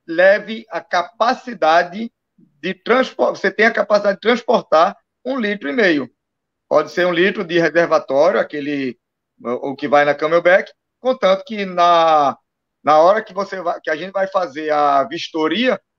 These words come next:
você tenha a capacidade de um litro e meio, uma garrafa com um Camelback,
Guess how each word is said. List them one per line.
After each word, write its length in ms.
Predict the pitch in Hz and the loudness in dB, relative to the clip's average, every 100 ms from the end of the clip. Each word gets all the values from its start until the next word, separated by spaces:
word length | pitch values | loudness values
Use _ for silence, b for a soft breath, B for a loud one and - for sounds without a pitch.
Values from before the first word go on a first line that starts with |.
| - | -8
você 420 | 147 170 190 220 - | -2 2 2 0 0
tenha 300 | 180 180 208 | 2 4 2
a 160 | 180 | 0
capacidade 760 | 175 180 196 202 202 170 165 190 | 0 -2 0 -4 0 2 2 -2
de 120 | 254 | -12
um 80 | 277 | -10
litro 260 | 185 175 | -10 -12
e 40 | 262 | -6
meio, 280 | 262 151 113 | -4 -4 -6
uma 180 | 139 | -6
garrafa 600 | 143 147 139 139 147 220 262 _ | -2 0 2 2 0 -6 -8 _
com 360 | 170 160 175 202 _ _ _ _ | -2 2 2 0 _ _ _ _
um 120 | 139 | -8
Camelback, 540 | 147 170 220 202 143 | -2 -2 0 0 0